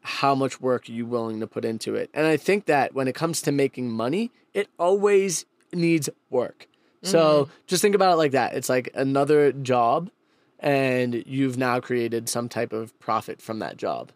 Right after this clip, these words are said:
Speaker 2: Hopefully.
Speaker 1: Whether it's a knowledge profit
Speaker 2: Yeah.
Speaker 1: or a, uh, a, you know, monetary profit,
Speaker 2: Yeah.
Speaker 1: you've gained some type of profit.
Speaker 2: Well, like, our friend was telling us, like, even if we do end up spending twenty grand on this, and then we use it for, you know, a year or two,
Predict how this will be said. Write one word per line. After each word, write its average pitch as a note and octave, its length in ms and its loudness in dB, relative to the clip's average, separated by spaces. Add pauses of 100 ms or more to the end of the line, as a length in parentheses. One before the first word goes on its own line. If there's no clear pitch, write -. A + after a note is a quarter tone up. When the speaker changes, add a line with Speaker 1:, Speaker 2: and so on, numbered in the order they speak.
(160)
Speaker 2:
Hopefully. B3 460 2
Speaker 1:
Whether F#3 220 6
it's F#3 140 2
a E3+ 60 4
knowledge C#3 540 0
profit G3+ 460 0
Speaker 2:
Yeah. F#3 240 2
Speaker 1:
or F3+ 320 6
a, E3 460 4
uh, E2+ 260 -4 (120)
a, B2 180 -2
you C#3 160 0
know, C3 100 2
monetary D3 580 2
profit, F3 300 2
Speaker 2:
Yeah. F3+ 260 2
Speaker 1:
you've C3+ 340 -4
gained D3 240 2
some C3 120 -2
type B2 220 0
of A2+ 80 -8
profit. B2 400 0
Speaker 2:
Well, E4 220 4
like, D4+ 180 4
our A#3+ 160 2
friend C4+ 240 0
was B3+ 140 0
telling G3 320 2
us, G3 160 0
like, G3+ 180 -2
even C4 300 0
if B3+ 160 -2
we A3 140 -4
do G#3+ 360 -2
end F#3+ 160 2
up F#3 100 0
spending F#3 380 -4
twenty F#3 320 -4
grand F#3 380 -2
on E3 180 -2
this, E3 320 -6 (320)
and G#3 160 2
then G#3+ 160 2
we G#3 80 0
use G#3+ 400 0
it G#3 240 0
for, F#3 720 2
you G3 120 -4
know, F#3 200 2
a - 20 0
year G3+ 360 0
or B3 60 2
two, E3+ 540 -2